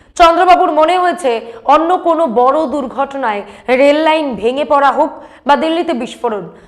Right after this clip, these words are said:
তখন কিন্তু স্বরাষ্ট্রমন্ত্রী বা রেলমন্ত্রীর দিকে বংশোদ্ভূত মিডিয়া আঙুল তোলে না, মূল স্রোতের সংবাদ মাধ্যম সব চুপ থাকে, শুধু ইউটিউবার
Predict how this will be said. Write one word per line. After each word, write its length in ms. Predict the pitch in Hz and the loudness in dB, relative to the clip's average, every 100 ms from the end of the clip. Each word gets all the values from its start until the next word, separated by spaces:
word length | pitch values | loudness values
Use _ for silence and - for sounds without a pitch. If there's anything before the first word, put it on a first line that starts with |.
| _ | _
তখন 260 | 302 311 370 359 | 2 4 2 0
কিন্তু 220 | 339 - | -2 -2
স্বরাষ্ট্রমন্ত্রী 760 | - 311 302 311 302 311 294 320 | 0 0 0 -2 -2 -2 -4 -2
বা 140 | 262 | 0
রেলমন্ত্রীর 640 | 226 240 285 285 285 302 233 | 2 0 0 -4 -4 -6 -6
দিকে 220 | 285 254 214 - - - | -6 -4 -4 -8 -10 2
বংশোদ্ভূত 580 | 262 277 311 247 285 254 220 | 2 2 -2 0 0 0 -4
মিডিয়া 320 | 240 277 262 202 - - - | -4 0 2 0 -2 -6 0
আঙুল 200 | 262 302 302 | 0 0 -2
তোলে 260 | 294 285 | 0 0
না, 140 | 294 226 208 - - _ _ - | 0 -2 -4 -18 -20 _ _ -8
মূল 220 | 226 277 277 | -6 -6 -6
স্রোতের 360 | 277 277 277 277 | -6 -4 -6 -4
সংবাদ 300 | 269 262 269 | -4 -2 -4
মাধ্যম 340 | 247 262 233 254 | -2 -4 -4 -10
সব 260 | - 311 320 330 | 0 2 2 0
চুপ 180 | 269 226 - | -10 -12 -8
থাকে, 260 | 208 208 180 - _ _ - | -8 -6 -12 -14 _ _ -12
শুধু 160 | 208 196 190 | -8 -6 -6
ইউটিউবার 560 | 233 226 311 277 294 | -8 -6 -4 2 2